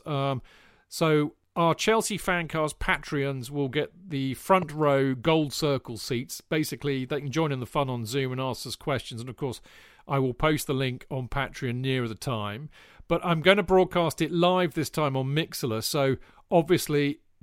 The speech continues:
do listen, Mixlr peeps. I'm, I'm sure you'll wanna come and join in. And, of course, um, for a change, I'll be able to assiduously be reading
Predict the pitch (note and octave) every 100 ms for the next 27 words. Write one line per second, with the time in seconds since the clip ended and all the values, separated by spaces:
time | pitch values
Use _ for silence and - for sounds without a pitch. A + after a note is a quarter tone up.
0 | - F3 F#3+ E3+ - D3+ B2+ C3 - -
1 | A#2+ - C#3 - - D3 C#3+ - D3+ -
2 | F3 D#3 D3 C3+ C3+ A#2+ D3 B2 A2+ C3
3 | B2+ C3 C3+ B2+ - D3+ C3 - - -
4 | _ _ - D3 C#3+ C#3+ - _ - F#3
5 | D3+ - G3 D3 B2 C#3+ D3 D3+ C#3+ C#3
6 | C#3+ - F3 - G3 C#3+ D3 - C#3 B2+
7 | C#3+ C#3 D3 C3+ C3 B2+